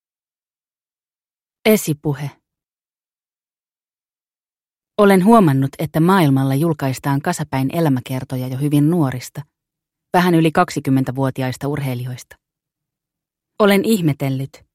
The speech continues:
miten niin nuoresta ihmisestä tehtyä kirjaa voi kutsua elämäkerraksi, vaikka itsekin pidän ikää vain kahtena peräkkäisenä numerona.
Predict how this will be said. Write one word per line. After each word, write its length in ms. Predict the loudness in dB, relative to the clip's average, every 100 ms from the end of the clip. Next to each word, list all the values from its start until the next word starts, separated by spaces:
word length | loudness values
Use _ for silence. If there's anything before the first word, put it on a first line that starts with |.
| _ _ -8
miten 280 | -2 0 2
niin 180 | 2
nuoresta 420 | 2 2 0 -4 -8
ihmisestä 520 | -6 -4 -4 -6 -6
tehtyä 380 | -6 -6 -6 -4
kirjaa 380 | -4 -2 -2 -2
voi 140 | -2
kutsua 340 | -4 -6 -6 -4
elämäkerraksi, 880 | -2 -4 -4 -10 -12 -14 -16 -20 -20 _ _ _ _ _ _ -2
vaikka 240 | -2 0
itsekin 480 | -2 -2 -4 -4 -2
pidän 220 | 0 -2 -2
ikää 300 | -4 -2 0
vain 160 | 0
kahtena 380 | -2 -4 -6 -8 -4
peräkkäisenä 580 | -6 -6 -8 -4 -2
numerona. 440 | 0 -2 -4 -10